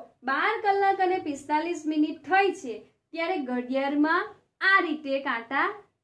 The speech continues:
હશે. તો જુઓ, હવે જ્યારે બાર અને પિસ્તાલીસ મિનિટ થઈ છે, ત્યારે કલાક કાંટો exact બાર ઉપર રહેતો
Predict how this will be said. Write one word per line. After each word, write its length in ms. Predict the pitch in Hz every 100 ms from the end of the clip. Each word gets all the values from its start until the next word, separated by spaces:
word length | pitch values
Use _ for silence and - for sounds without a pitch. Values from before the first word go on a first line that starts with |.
| _
હશે. 380 | 311 294 - 208 - _ _ _
તો 160 | 330 359
જુઓ, 280 | 277 294 220 - _
હવે 200 | 262 330
જ્યારે 240 | - 359 359
બાર 400 | 262 254 302 370
અને 160 | 359
પિસ્તાલીસ 640 | 311 277 254 - 370 370 370
મિનિટ 300 | 339 330 349
થઈ 220 | 359 311
છે, 140 | 285
ત્યારે 240 | 294 285 302
કલાક 480 | 277 240 269 330
કાંટો 280 | 330 294 -
exact 520 | - 233 226 262 285
બાર 320 | 247 220 240 269
ઉપર 320 | 254 254 254
રહેતો 720 | 233 214 - 262 311 415